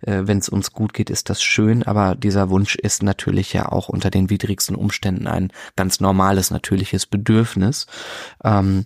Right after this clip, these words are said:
wo ich schon vorstellen, also mir schon vorstellen könnte, dass man sagt, „Ja, äh, bevor ich hier sehe, dass meine Familie, ähm, hier stirbt, ähm, hab ich vielleicht die Illusion, dass sie in eine bessere Welt, äh, reisen und selbst wenn's meine Tochter nicht betrifft, die ihre, ihre,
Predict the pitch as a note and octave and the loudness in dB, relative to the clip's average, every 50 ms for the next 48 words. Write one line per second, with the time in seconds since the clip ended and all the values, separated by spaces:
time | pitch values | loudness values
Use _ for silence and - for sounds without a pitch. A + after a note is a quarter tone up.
0 | - - - A2 G#2 - - A#2 A2+ - - F#2+ F#2+ - - F#2+ F#2+ F#2 F#2 F2+ | -4 -2 0 0 2 2 4 2 2 2 0 -2 -2 -2 -2 -2 0 0 -2 -2
1 | - - F#2 G#2 G2+ G2 F#2+ F#2+ - - G#2+ - - - G2 - - G2+ G#2 G#2+ | -2 -2 0 2 2 2 2 2 2 0 0 0 0 -2 -2 0 0 0 0 0
2 | - - - - A2 A#2 - - - G2 G#2 G2 F#2+ - - F#2 F#2+ G2 A2+ A#2 | -2 -2 -2 -2 -2 -4 -4 -4 -4 -2 -2 -4 -6 -4 -2 0 0 0 0 -2
3 | - - - - - - - - G#2 G2+ - G#2+ G#2+ - - F#2+ G2 G#2 - - | -4 -12 -16 -16 -16 -12 -4 -2 0 0 2 0 0 0 2 2 2 2 2 0
4 | G#2 G2+ G#2+ G#2+ G#2 G#2 G2 - - - - F#2+ G2 G2 - - F#2+ F#2 F#2+ G2+ | 0 0 2 2 2 2 2 0 -2 0 2 2 2 2 2 0 0 0 2 2
5 | G2+ G2+ G2+ G2 A2 A2+ A2 A2 A2+ - - - - A2 G#2+ A2+ A#2 G2+ G#2+ F#2+ | 2 2 2 2 2 2 2 0 0 -2 -4 -2 -4 -2 -2 -2 -2 0 -2 -2
6 | - - - - - G#2 G2+ B2+ - - - - _ - - - - - - _ | -2 -2 -6 -2 0 2 2 2 0 -2 -6 -18 _ -16 -18 -16 -16 -16 -18 _
7 | - - - A2+ G#2+ G#2 G2+ G2+ - - - _ _ _ - - - - - - | -12 -2 0 0 2 2 0 0 -2 -4 -8 _ _ _ -20 -20 -18 -8 -2 -2
8 | A2+ - A2 A2 - - A2+ G2+ G2+ - - G#2+ G2+ G#2+ A2 G#2 G#2 G2+ G2 G#2 | -2 -2 -2 -4 -2 0 0 0 0 0 0 0 0 2 0 0 0 0 0 0
9 | G2+ G2+ G2 - - F#2 F#2 F2+ F2+ F#2 G2 F#2+ - G2 G2 - G2 G2 F#2+ G2+ | 0 0 -2 -2 -2 -2 0 0 0 0 0 0 -2 0 -2 0 0 0 0 2
10 | G2+ G2 G2 - - - _ _ _ _ _ _ _ _ - - G2 F#2+ F#2 F2+ | 2 2 0 -2 -6 -12 _ _ _ _ _ _ _ _ -6 -2 -2 0 -2 -2
11 | - _ - - G2+ G2+ G#2 G#2+ A2+ G#2+ A2 A2 G2+ G2 G2 - G#2 F#2+ - - | -6 _ -6 -4 -2 0 2 2 2 2 2 2 2 2 0 0 0 -2 0 -2
12 | - G2+ G2 - - G2 G2 G2 G2 F#2 - - - - - A2+ G#2+ A2 - - | 0 0 0 0 0 0 2 2 2 0 -2 -4 -8 -4 -2 -2 -2 -2 -4 -8
13 | - - - G#2+ - - - G2 G2+ G2+ G#2 - - G#2 G2+ G#2+ G2+ G2+ | -10 -6 -6 -6 -6 -4 -4 -2 0 0 0 -2 -2 -2 -2 -2 -2 -2